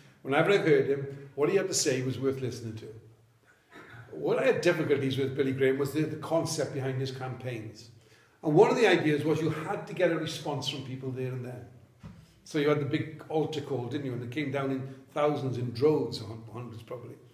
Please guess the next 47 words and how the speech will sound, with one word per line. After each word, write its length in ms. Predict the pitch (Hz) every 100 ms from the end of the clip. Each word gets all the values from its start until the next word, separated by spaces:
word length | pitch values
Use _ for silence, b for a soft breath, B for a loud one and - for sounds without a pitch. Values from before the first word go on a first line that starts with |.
| b b b b b b
And 160 | 180 180
they 120 | 185
wanted 340 | 180 208 208
a, 140 | 196 196
an 120 | 180
immediate 600 | 175 170 190 196 175 175
response, 600 | 180 - - 143 160 156
and 60 | 139
you'd 160 | 131
sign 300 | 131 160 156
a 40 | 160
card, 340 | - 139 143
or 60 | 139
whatever 280 | 135 143 156
you 80 |
do, 220 | 143 143 131
hand 260 | 143 135
up, 180 | 143 143
and 120 | 127
so 200 | 120 147
forth. 300 | - - - - - _ _ _ _ - _ _ _ _ _ b b b
And 80 | 151
yet 180 | 170 185
God 300 | 202 208 160
moves 340 | 180 208 196
in 140 | 202 180
people's 400 | - 208 - -
lives 380 | 123 120 123 127
in, 160 | 131
in 180 | 147 131
different 400 | - 143 147 147
ways. 440 | 160 - - - - _ _ _ _ _ _ b b b b
There 120 | 190 185
are 100 | 185
people 320 | 226 247 226
who 60 |
you 140 | 202 180
can 140 | 190
speak 440 | - - - 160 -
to 180 | 170 196
who 240 | 175 -
come 200 | - 185
to 80 | 202
faith 340 | - 165 147
in 140 | 151 143
Jesus 360 | 151 131 131
Christ. 420 | - 131 117 -